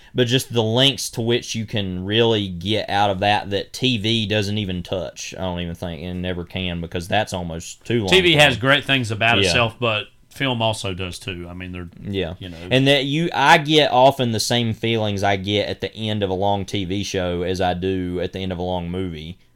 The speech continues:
Speaker 1: So I feel like, why not just choose the movie? You're gonna get it all in one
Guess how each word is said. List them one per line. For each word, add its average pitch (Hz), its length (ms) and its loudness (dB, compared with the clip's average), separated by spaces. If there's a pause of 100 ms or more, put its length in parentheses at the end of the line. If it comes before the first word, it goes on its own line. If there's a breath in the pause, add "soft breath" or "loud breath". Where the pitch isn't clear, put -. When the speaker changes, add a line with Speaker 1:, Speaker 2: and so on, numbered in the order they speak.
(120)
Speaker 1:
So 95 680 0
I 101 100 -4
feel 107 200 0
like, 95 260 0 (180)
why 101 260 -2
not 98 160 -2
just 92 160 -6
choose 95 240 -4
the 90 60 -4
movie? 90 300 -4
You're 87 160 -4
gonna 87 160 -6
get 87 120 -4
it 87 60 -6
all 87 220 0
in 85 140 -6
one 87 460 -6